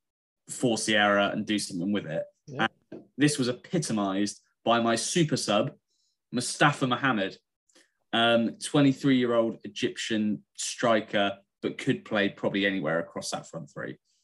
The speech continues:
Speaker 1: Um, best way to describe him in a, as a gameplay sort of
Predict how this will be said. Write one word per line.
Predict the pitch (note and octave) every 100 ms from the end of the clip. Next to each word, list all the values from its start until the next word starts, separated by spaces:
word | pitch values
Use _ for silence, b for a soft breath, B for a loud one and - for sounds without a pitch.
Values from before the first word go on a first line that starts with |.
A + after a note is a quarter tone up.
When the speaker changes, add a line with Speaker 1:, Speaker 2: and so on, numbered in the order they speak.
| _ _
Speaker 1:
Um, | A#2+ B2 B2 B2 - b _ _ _ -
best | G#3+ G3+ -
way | G#3+ F3+
to |
describe | F3 E3 - F3+ A2+ F#2
him | F#2+ A#2+ D3 _ _ _ _ _ -
in | C#3 C3+
a, | C3 B2+ B2+ - _ - -
as | D3
a | C#3
gameplay | - D#3 C#3+ C3+ A2 G#2 G#2
sort | G#2+ G2+ B1+
of | F#2+